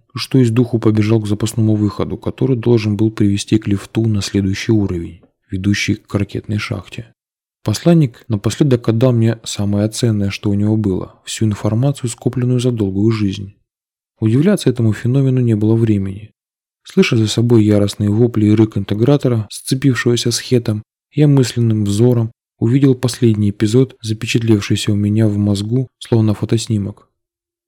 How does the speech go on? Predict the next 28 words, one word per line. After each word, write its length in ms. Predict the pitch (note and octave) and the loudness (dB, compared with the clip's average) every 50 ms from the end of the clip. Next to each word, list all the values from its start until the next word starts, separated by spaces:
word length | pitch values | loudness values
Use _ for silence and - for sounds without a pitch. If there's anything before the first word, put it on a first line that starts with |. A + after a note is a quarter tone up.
| _ _ | _ _
Посланник 600 | - - G#2 - - C3 C3 A#2 A2 G#2 - _ _ | -8 -8 -6 -4 -2 -2 0 0 -2 -2 -6 _ _
вплотную 520 | _ - _ _ B2+ C3 - - F3 F3 D#3+ | _ -20 _ _ 2 2 4 4 4 4 4
подобрался 560 | - A#2+ A2 A2+ A2 A2 A2 G#2+ G2+ - G#2 | 4 2 2 2 2 2 2 0 0 -2 -6
к 80 | - - | -6 -6
отвратительному 680 | G2+ - A#2 A2 A2 - G#2 G#2 G#2 G2+ G2+ G2+ G2+ | -6 -2 -2 -2 -2 -2 -2 -2 -2 0 0 0 -2
телу 320 | G2 - - G#2 G#2 G2+ G2 | -2 -2 -2 0 0 0 0
зверя 480 | G2 G#2+ A2+ C3 D3 C#3 C3+ B2 A#2 - | 0 0 2 4 4 4 2 0 -4 -6
и, 80 | - E3 | -8 0
хирургически 720 | - - D#3+ D3+ D3 C3+ C#3 C3+ - - - - - A2+ | 4 4 6 6 6 4 2 -2 -2 -4 -4 0 0 2
взрезав 440 | G#2 A2 G#2+ G#2+ G2 G2+ G#2 G2 | 4 4 4 4 2 2 0 -2
плоть, 280 | - - D3 D3 C#3+ - | -2 2 2 2 2 2
проник 380 | - G#2+ G#2 G#2 A2+ B2 A#2 - - - | -2 0 2 2 2 0 0 -4 -10 -4
в 60 | - G2+ | -2 -2
его 320 | G#2 G2+ G#2+ G2+ G2+ G2+ | 2 2 2 2 2 2
нутро, 400 | G2 G#2 G2+ G2+ - B2+ C3 C3 | 2 0 0 0 2 4 4 4
вгрызаясь 560 | A#2 A2 G#2 G#2 A2 G2+ F#2+ G#2+ G#2 G2+ F#2+ | 4 0 0 0 0 2 2 2 2 2 0
всё 180 | - - G#2 G2+ | -2 -2 -2 -2
глубже 440 | G#2 A2+ B2 B2+ A#2 A2 G#2+ A2+ A#2 | 0 0 0 0 0 2 2 2 2
и 20 | |
глубже 480 | A2+ A2+ A2 G#2+ G2 G2 F#2 E2+ F#2+ - - | 2 2 0 0 0 -2 -4 -8 -10 -8 -6
в 120 | G2 G2 | -4 -2
мерзкое 480 | G2+ G#2+ G#2+ A2 G#2 - - - G2+ G2 | 0 2 2 2 2 0 -4 -4 -4 -4
тело 300 | - - A2 G#2+ G#2 G2+ | -2 -2 0 0 0 0
генофага, 720 | G2+ G2+ G2+ G#2 G#2+ G2+ - - G2 F2 F2+ F#2 F#2+ - _ _ _ _ | 0 0 0 0 -2 -4 -2 -2 -2 -2 -2 -6 -10 -14 _ _ _ _
который 400 | - G2+ F#2+ - B2+ A#2+ A2+ G#2+ | -8 -6 -2 0 2 2 4 2
от 100 | G2+ G#2+ | 2 0
боли 320 | G#2+ G#2+ A#2+ B2+ A#2+ A2 | 0 2 4 4 4 2
стал 360 | G2 - - - G2+ G2 G2 | 0 -4 -6 -6 -6 -6 -6